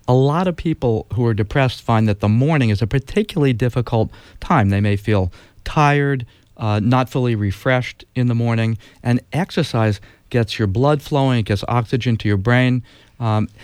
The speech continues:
it stimulates the production of neurotransmitters, uh, the feel-good chemicals, and it's also empowering. When you get your exercise done in the morning,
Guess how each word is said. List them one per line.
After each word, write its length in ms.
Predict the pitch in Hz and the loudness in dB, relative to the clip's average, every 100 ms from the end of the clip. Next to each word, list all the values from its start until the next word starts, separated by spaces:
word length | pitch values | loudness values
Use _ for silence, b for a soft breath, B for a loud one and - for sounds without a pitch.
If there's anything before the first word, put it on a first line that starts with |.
| B B | B B
it 160 | 123 | -2
stimulates 680 | - - 156 151 143 131 - | -2 0 0 2 0 -2 -4
the 100 | 117 | -6
production 640 | - 113 113 - 127 113 - | -4 0 -2 -2 -2 -2 0
of 220 | - 104 | 0 2
neurotransmitters, 1200 | 104 104 95 95 - 139 139 - 131 127 131 120 - B B B B | 2 0 0 -2 0 2 2 2 0 2 0 -4 -8 B B B B
uh, 320 | 117 104 101 104 - | 0 2 2 0 -4
the 120 | 113 110 | -2 2
feel-good 520 | 165 151 131 117 101 b b b | 2 2 0 -2 -4 b b b
chemicals, 580 | 135 113 107 104 104 - B B B B | -4 -2 -2 -4 -6 -8 B B B B
and 420 | 131 123 123 123 - - | 0 2 2 0 -4 -4
it's 180 | 143 - | -4 -2
also 380 | 208 277 185 170 | -4 -2 0 0
empowering. 800 | 139 131 - 156 160 95 73 - - b b b b b | 0 -2 -2 -2 0 0 -4 -8 -18 b b b b b
When 300 | 123 147 185 | 2 4 4
you 160 | 196 185 | 2 0
get 240 | 170 170 | 0 0
your 140 | 147 139 | 2 0
exercise 540 | 139 151 135 120 113 | 0 -2 0 0 0
done 360 | 98 95 127 151 | 0 2 2 2
in 100 | 107 | 2
the 80 | 107 | 0
morning, 420 | 131 139 90 | 0 0 0